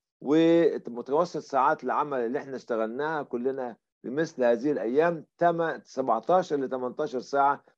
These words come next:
زي ما احنا كنا قبل كده في أيرلندا وفي، آه، آه، تركيا وفي إيطاليا وفي أسبانيا، وكان نفس المتوسط اللي احنا بنتكلم عنه. آه، وبعدين،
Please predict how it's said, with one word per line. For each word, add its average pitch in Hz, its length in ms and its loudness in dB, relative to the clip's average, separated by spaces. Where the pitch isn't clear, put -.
زي 135 100 0
ما 139 60 -2
احنا 131 120 -2
كنا 131 220 -2
قبل 123 160 0
كده 135 360 2
في 135 360 4
أيرلندا 127 840 2
وفي، 123 600 0
آه، - 80 -8
آه، 85 1080 -6
تركيا 139 640 6
وفي 135 680 2
إيطاليا 135 600 4
وفي 117 320 0
أسبانيا، 135 500 -2
وكان 120 240 -6
نفس 139 240 -4
المتوسط 113 460 0
اللي 110 120 -4
احنا 117 140 -4
بنتكلم 107 420 -2
عنه. 170 360 -2
آه، 143 460 6
وبعدين، 156 680 4